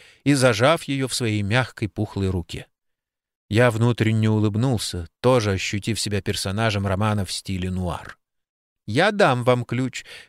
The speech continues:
но, пожалуйста, ничего не трогайте. Там нет ничего ценного, уж поверьте, просто личные вещи. Но кому понравится, когда кто-то копается в его вещах?» Не переставая говорить,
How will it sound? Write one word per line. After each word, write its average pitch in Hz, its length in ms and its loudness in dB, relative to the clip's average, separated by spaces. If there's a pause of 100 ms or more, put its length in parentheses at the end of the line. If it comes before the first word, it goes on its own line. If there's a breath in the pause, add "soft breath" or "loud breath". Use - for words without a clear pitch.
(120)
но, 190 100 -4
пожалуйста, 113 520 0
ничего 175 480 -4
не 139 120 -2
трогайте. 85 520 -6 (320)
Там 113 220 4
нет 110 300 0
ничего 107 380 -2
ценного, 95 480 0
уж 101 200 -2
поверьте, 101 520 0 (240 loud breath)
просто 220 340 2
личные 185 460 0
вещи. 139 480 2 (400 soft breath)
Но 202 120 4
кому 247 260 4
понравится, 262 560 4
когда 131 280 2
кто-то 262 320 -2
копается 220 460 2
в 190 40 -8
его 196 220 0
вещах?» 180 680 -2 (240 loud breath)
Не 120 120 -2
переставая 107 540 0
говорить, 95 500 -4